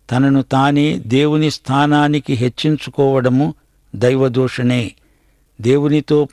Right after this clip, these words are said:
పోరాడడము దైవదూషణ. దేవుని ఆజ్ఞలను తిరస్కరిస్తే, తోలనాడితే అది భక్తు దైవదూషణ. దైవదూషణ చాలా సున్నితమైన అంశం. ఇది మనలో మన మధ్య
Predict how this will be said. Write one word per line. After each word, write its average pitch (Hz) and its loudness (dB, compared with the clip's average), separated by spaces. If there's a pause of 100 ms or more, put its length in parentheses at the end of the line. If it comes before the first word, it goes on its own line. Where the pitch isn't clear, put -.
పోరాడడము 147 0
దైవదూషణ. 127 -2 (760)
దేవుని 147 2 (100)
ఆజ్ఞలను 143 2
తిరస్కరిస్తే, 139 -2 (440)
తోలనాడితే 143 0 (400)
అది 127 -2
భక్తు 135 -4
దైవదూషణ. 127 0 (720)
దైవదూషణ 143 0 (140)
చాలా 139 2
సున్నితమైన 139 0
అంశం. 123 -2 (640)
ఇది 131 0
మనలో 143 0
మన 135 0
మధ్య 131 -2